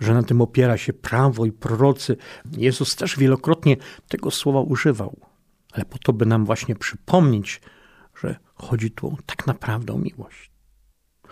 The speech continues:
Że przekroczenie prawa, Bożego prawa to zdrada. W naszym myśleniu tego brakuje, takiego patrzenia na grzech. Bo brakuje właśnie tego też patrzenia na nasz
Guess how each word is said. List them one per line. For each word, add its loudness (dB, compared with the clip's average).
Że -8
przekroczenie 2
prawa, 0
Bożego -2
prawa -12
to -14
zdrada. -12
W -20
naszym 0
myśleniu 4
tego -6
brakuje, -4
takiego -8
patrzenia -2
na -8
grzech. -12
Bo -2
brakuje 4
właśnie 0
tego -4
też -6
patrzenia 2
na -2
nasz -8